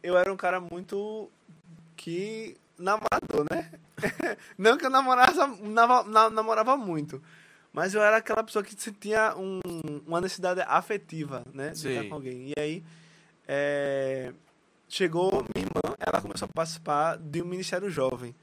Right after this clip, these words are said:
Speaker 1: da Renovação Carismática Católica.
Speaker 2: Olha que maravilha. Lá mesmo em, qual a paróquia?
Speaker 1: São Pio décimo.
Speaker 2: Lá
Speaker 1: Aí
Speaker 2: de
Speaker 1: se reunia
Speaker 2: Camaragibe, lá, né?
Speaker 1: Isso. Aí se reunia na Capela de Nossa Senhora das Dores. Até aí tudo bem. Ela foi, aí começou e tal.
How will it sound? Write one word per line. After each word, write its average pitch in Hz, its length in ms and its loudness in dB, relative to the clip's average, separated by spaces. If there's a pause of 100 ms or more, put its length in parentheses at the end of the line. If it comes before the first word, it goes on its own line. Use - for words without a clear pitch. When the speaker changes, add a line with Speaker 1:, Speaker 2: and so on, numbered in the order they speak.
(320)
Speaker 1:
da 127 80 -4
Renovação 147 420 -4
Carismática 147 460 -6
Católica. 143 500 -8
Speaker 2:
Olha 170 260 -10
que 131 100 -16
maravilha. 107 500 -12
Lá 156 140 -4 (100)
mesmo - 320 -12
em, 120 240 -14 (100)
qual 156 140 0
a 160 40 -2
paróquia? 156 520 -2 (460)
Speaker 1:
São - 160 -8
Pio - 120 -10
décimo. 117 440 -8 (600)
Speaker 2:
Lá 123 100 -4
Speaker 1:
Aí 135 60 2
Speaker 2:
de 135 60 -2
Speaker 1:
se 170 80 -4
reunia 165 240 0
Speaker 2:
Camaragibe, 131 500 -2
lá, 107 200 -4
né? 131 100 -4
Speaker 1:
Isso. - 240 -12 (240)
Aí 135 140 -8
se - 100 -8
reunia 156 240 -4
na 156 80 -6
Capela 160 240 -2
de 147 60 -4
Nossa 160 180 -6
Senhora 175 220 -10
das 170 80 -10
Dores. 120 440 -12 (800)
Até 233 120 2
aí 262 60 4
tudo 285 220 -2
bem. 151 320 2 (720)
Ela 180 240 -2
foi, 240 460 -2
aí 202 120 -4
começou 220 600 -4
e 240 40 -8
tal. 220 400 -2